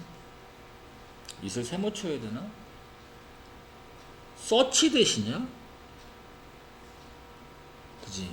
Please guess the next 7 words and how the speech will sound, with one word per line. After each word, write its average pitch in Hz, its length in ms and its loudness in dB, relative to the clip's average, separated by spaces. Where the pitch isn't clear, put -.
이런 147 220 8
게 143 80 8
보여야 101 440 4
돼요. 80 300 -8
그것이었는데 180 1080 12
너무 139 240 10
사소한 220 880 12